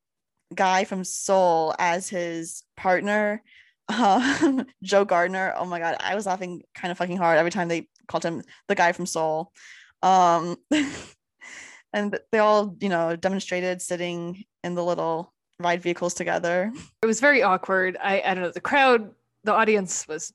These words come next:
Speaker 2: not laughing during
Speaker 1: I
Speaker 2: this.
Speaker 1: thought it was so funny.
Speaker 2: Yeah, I did not like it. I thought it was kind of, I, I don't know. They kept calling Kyle Mooney cuck. And
Speaker 1: I was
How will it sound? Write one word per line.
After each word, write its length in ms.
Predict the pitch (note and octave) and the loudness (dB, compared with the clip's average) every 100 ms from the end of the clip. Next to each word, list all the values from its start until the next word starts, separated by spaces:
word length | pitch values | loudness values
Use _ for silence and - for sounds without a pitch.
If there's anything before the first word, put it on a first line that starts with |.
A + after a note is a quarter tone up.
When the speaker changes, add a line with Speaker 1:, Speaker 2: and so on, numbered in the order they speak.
| - | -8
Speaker 2:
not 300 | D#3 D#3+ - - | -4 -4 -6 -2
laughing 640 | F#3+ F#3+ A#3 A3 A3+ A3 - | 0 0 0 0 0 -4 0
during 360 | A3 A3+ A3 | 2 4 2
Speaker 1:
I 40 | A3 | 4
Speaker 2:
this. 100 | A3+ | 6
Speaker 1:
thought 60 | G4 | 6
it 40 | |
was 100 | F#4 - | 4 4
so 160 | A3 | 0
funny. 580 | - F3+ F3 F3 G3+ A3+ - _ _ _ _ _ | 0 -4 -2 -4 -6 -10 -16 _ _ _ _ _
Speaker 2:
Yeah, 480 | A3 C4+ D#4 C#4+ A#3 | 0 4 6 6 6
I 640 | B3+ C4+ D4 D4 C#4 C4 A3 _ _ _ _ _ _ - - _ _ _ - | 6 6 6 4 2 -2 -10 _ _ _ _ _ _ -20 -20 _ _ _ -4
did 280 | D4+ C#4+ A#3+ | -2 -2 0
not 420 | A#3+ A3+ A3 G#3 G#3 | 2 4 2 0 -2
like 280 | G#3+ G#3 | -2 0
it. 160 | G3+ G3+ | -4 -6
I 120 | F#3 | -6
thought 220 | F#3 G3 G3 | -2 -2 -2
it 60 | |
was 120 | - - | -8 -8
kind 280 | F#3+ F#3 | -8 -6
of, 420 | E3+ E3+ E3+ - - | -6 -8 -14 -18 -8
I, 260 | F3+ E3 F3+ | -6 -4 -4
I 20 | |
don't 100 | F3+ | -6
know. 140 | E3+ | -8
They 120 | E3+ | -10
kept 260 | F3 G3+ - | -10 -12 -12
calling 580 | - F#3 F#3+ F#3 E3+ D3 | -4 -2 -2 -6 -10 -16
Kyle 340 | - F3+ E3+ | -12 -8 -8
Mooney 360 | E3+ E3+ D#3+ - - | -10 -12 -14 -16 -14
cuck. 540 | - E3+ A3+ - - _ _ _ _ - - | -6 -6 -6 -14 -18 _ _ _ _ -18 -14
And 360 | F3+ D#3 D#3+ E3 | -14 -14 -8 0
Speaker 1:
I 240 | A#3+ B3+ - | 2 2 2
was 220 | - - | 4 4